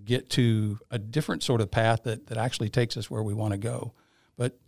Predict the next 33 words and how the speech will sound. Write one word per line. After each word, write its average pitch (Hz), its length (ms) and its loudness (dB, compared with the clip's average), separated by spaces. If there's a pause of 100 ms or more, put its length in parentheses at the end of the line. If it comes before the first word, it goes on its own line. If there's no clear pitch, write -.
(380)
we 131 120 4
don't 156 160 10
like 147 160 8
change 117 340 0
sometimes, - 640 -6
especially 147 560 6
if 117 120 4
it's - 300 -4 (520)
hard. 147 320 -2 (560)
And, 107 380 -2 (680)
and 117 160 -6
to 147 80 6
me, 160 240 10
that's, 131 340 6 (760)
that's 120 220 -4
where, 110 460 4 (640)
you 113 80 -4
know, 110 80 2
the 107 140 0
Lord 113 420 4
kind 117 160 4
of 101 160 2 (800)
spoke - 440 2 (320)
in, 107 200 0
in 120 140 0
the 107 80 0
book 117 160 -6
of 104 80 -6
Hebrews 117 440 4
about 117 240 2
the 120 80 -6
fact 123 340 4
that 113 240 -2